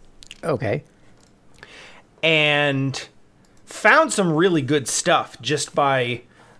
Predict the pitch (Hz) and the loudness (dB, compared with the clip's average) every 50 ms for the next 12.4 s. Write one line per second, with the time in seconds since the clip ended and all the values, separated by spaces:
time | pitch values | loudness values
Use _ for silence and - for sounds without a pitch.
0 | _ _ - 135 131 131 127 123 120 117 113 113 110 - - _ - - - _ | _ _ -2 0 0 0 0 -2 -2 -4 -6 -8 -10 -12 -20 _ -20 -20 -20 _
1 | - _ _ _ - 160 151 143 147 180 196 220 214 - 208 175 - - 190 165 | -20 _ _ _ -4 0 2 2 2 4 4 4 4 4 2 0 2 0 0 0
2 | 156 139 127 127 156 160 156 147 135 - - 127 139 139 131 135 139 135 139 123 | 0 0 0 2 2 2 2 2 0 -2 -4 -4 -4 -2 -2 -2 -2 -2 -2 -2
3 | 131 139 143 139 135 135 - - - - - 135 135 123 123 - - 147 143 139 | 0 0 0 0 0 -2 -4 -4 -6 -6 -4 -6 -6 -6 -6 -4 0 0 2 2
4 | 139 139 131 131 - 143 135 127 123 120 120 120 - - - _ _ - - - | 2 0 -2 -4 -2 -4 -2 -2 -2 -4 -6 -6 -8 -14 -20 _ _ -20 -20 -20
5 | - - - - - - - _ 196 208 220 214 208 - 185 175 175 170 170 160 | -20 -20 -20 -20 -20 -20 -6 _ 2 4 6 4 4 2 0 2 4 4 4 4
6 | 160 151 139 135 117 - - - - 160 139 147 143 135 143 147 151 156 143 120 | 2 2 2 0 -2 -6 -8 -4 0 2 2 2 2 2 2 4 4 4 2 0
7 | 123 - - 143 127 127 147 139 139 - 143 139 139 139 147 139 135 117 - 147 | -2 -4 -2 -2 -2 -2 -4 -4 -2 0 0 0 2 4 2 2 2 0 0 -2
8 | 135 131 - 147 151 147 - 160 151 139 131 117 127 123 113 107 104 98 110 107 | -2 0 0 -2 -2 0 0 0 0 0 0 -2 -2 0 0 0 -2 -2 -4 -4
9 | 104 107 110 135 139 135 139 131 107 139 135 123 123 120 117 113 110 110 110 110 | -4 -2 -2 -2 -2 -2 -4 -2 0 -2 -2 -2 -2 -4 -2 -2 -2 -2 -4 -4
10 | 104 98 - - - - _ _ _ _ _ - - - - - - - 139 120 | -6 -6 -8 -8 -8 -10 _ _ _ _ _ -20 -20 -20 -20 -20 -14 -8 -4 0
11 | 170 190 190 190 196 180 165 190 185 180 175 175 170 170 170 170 165 156 135 123 | 0 2 2 2 0 2 2 2 2 2 2 2 4 4 4 4 4 2 0 0
12 | 139 151 147 123 104 - - | 2 2 2 0 -2 -14 -18